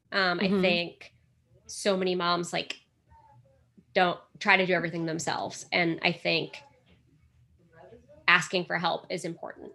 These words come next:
Speaker 2: Mm-hmm. Mm-hmm. So Danielle actually, like, asked me if I needed help with something last week, and I gave her
Speaker 1: Ooh.
Speaker 2: something, and she told me that she was proud of me because I gave her something that she could help me with. And I have to tell you, it was, like, really freeing. And I just had a call with someone who's gonna be helping me with an aspect of my business. And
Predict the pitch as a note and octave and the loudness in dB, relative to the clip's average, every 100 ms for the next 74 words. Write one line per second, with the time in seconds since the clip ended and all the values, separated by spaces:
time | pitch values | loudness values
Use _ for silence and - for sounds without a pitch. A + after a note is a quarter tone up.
0 | _ _ _ _ - G3 F#3 F#3 - _ | _ _ _ _ 0 2 2 0 -8 _
1 | _ - F#3+ F#3 F3 - - - - - | _ -10 -2 -2 -2 -6 -16 -16 -14 -10
2 | - A#3+ A#3 A3+ G#3 G3 F#3+ G3+ A3 G3+ | 6 6 8 6 8 10 8 6 2 4
3 | F#3+ F3+ - F3+ E3+ - G3 F#3 F3+ F#3 | 4 2 2 2 2 2 0 0 0 -2
4 | F3 F#3 F#2+ - G3 F#3 F#3 G3 G3 G#3 | 0 -2 -4 -6 -6 -4 -2 -2 0 -2
5 | - G#3 G3 - F#3+ F3+ E3+ D#3+ F#3+ F3+ | -2 -6 -4 -2 -2 -2 -2 -2 -2 -2
6 | G3 G#3+ G#3+ G#3 F#3+ G3+ G3 F#3 F3+ F#3 | -2 0 0 0 0 -2 0 2 0 -2
7 | F#3+ F3+ - F3+ F#3+ G3+ G3+ - - G#3 | -4 -4 0 0 0 -4 -6 -8 -10 -6
8 | G3+ G3 F#3+ - F#3+ G3 - - - - | -6 -4 -6 -4 -2 -2 -6 -18 -18 -20
9 | - G3 F#3 F#3+ F3+ - - F#3+ - - | -4 -2 0 0 -2 -2 -8 -8 -6 -4
10 | G3+ G3 G3+ - F#3+ F3+ F#3 - F#3 F#3 | -2 0 -2 -2 -2 0 -2 -2 -2 -2
11 | F#3+ G#2+ - F#3 G#3 G3+ F#3 F#3+ F#3 F#3+ | 0 -2 -4 -4 -4 -4 -2 0 0 -2
12 | - F#3+ F#3 G3 G3+ G#3+ F#3 F3+ F3+ F#3+ | -4 -4 -2 -2 -4 -4 0 2 0 -4
13 | G3 F#3+ - F3+ F#3 F3+ - G3+ F#3+ F#3+ | -4 -4 -2 0 0 -4 -6 -4 -2 -4
14 | - F#3+ F#3 F#3 F3+ F#3 F3+ F3 F3 E3 | -2 -2 -2 -4 -2 -2 0 0 -2 -2
15 | F3 E3 - F#3 F3 E3+ E3 F3 F3+ E3+ | -2 -2 -4 -10 -6 -4 -4 -4 -4 -4
16 | F3+ E3+ | -2 -2